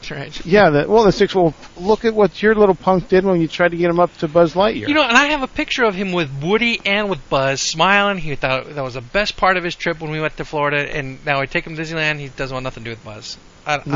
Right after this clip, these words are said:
Speaker 2: the
Speaker 1: don't
Speaker 2: funniest picture of you trying to drag him to
Speaker 1: <laughs>
Speaker 2: the parent that, you know, mentally abuses their child by trying to drag him to a big
Speaker 1: Oh,
Speaker 2: stuffed,
Speaker 1: I did
Speaker 2: you know,
Speaker 1: not force him.
Speaker 2: six-foot-tall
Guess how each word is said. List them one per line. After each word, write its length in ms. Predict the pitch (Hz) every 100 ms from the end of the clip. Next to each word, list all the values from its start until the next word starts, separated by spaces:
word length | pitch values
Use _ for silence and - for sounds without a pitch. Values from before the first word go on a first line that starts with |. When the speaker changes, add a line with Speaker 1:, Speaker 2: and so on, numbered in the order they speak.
| 151 139
Speaker 2:
the 60 |
Speaker 1:
don't 40 | -
Speaker 2:
funniest 460 | 185 214 196 -
picture 260 | 185 - 139
of 100 | 120
you 120 | 175
trying 260 | 165 170 147
to 80 | 110
drag 500 | 110 135 147 165 151
him 100 | 147
to 120 | 165 - - -
Speaker 1:
<laughs> 240 | 151 123 -
Speaker 2:
the 60 |
parent 460 | 190 - 190 202 -
that, 160 | 131 120 - - - -
you 120 | 151
know, 320 | 143 147 143 -
mentally 460 | 165 208 202 190
abuses 420 | 156 147 180 151 143
their 100 | 135
child 440 | - 170 160 147
by 80 | 127
trying 180 | 143 127
to 80 |
drag 400 | 120 123 151 175
him 120 | 180 165
to 160 | 151
a 80 | 127
big 120 | 147 113
Speaker 1:
Oh, 40 |
Speaker 2:
stuffed, 500 | - - 165 170 - - - -
Speaker 1:
I 120 | 143
did 80 | 151
Speaker 2:
you 40 |
know, 60 | 143
Speaker 1:
not 80 | 151
force 160 | - 208
him. 320 | 139 - 170
Speaker 2:
six-foot-tall 360 | 135 170 160